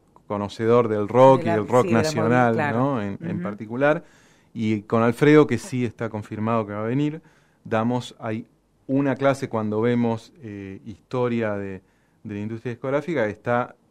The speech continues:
Speaker 1: ceñida al, al surgimiento del rock nacional. Ese, y
Speaker 2: Ese
Speaker 1: esa
Speaker 2: es un, todo un capítulo,
Speaker 1: es todo un
Speaker 2: ¿no?
Speaker 1: capítulo, claro, que lo da Alfredo con, eh,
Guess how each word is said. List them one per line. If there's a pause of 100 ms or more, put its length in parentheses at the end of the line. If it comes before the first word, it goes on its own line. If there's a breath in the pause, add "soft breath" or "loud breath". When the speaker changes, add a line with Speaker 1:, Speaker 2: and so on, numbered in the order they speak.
(120)
Speaker 1:
ceñida
al,
al
surgimiento
del
rock
nacional. (640 soft breath)
Ese,
y
Speaker 2:
Ese
Speaker 1:
esa
Speaker 2:
es
un,
todo
un
capítulo,
Speaker 1:
es
todo
un
Speaker 2:
¿no?
Speaker 1:
capítulo,
claro,
que
lo
da
Alfredo (640 soft breath)
con,
eh,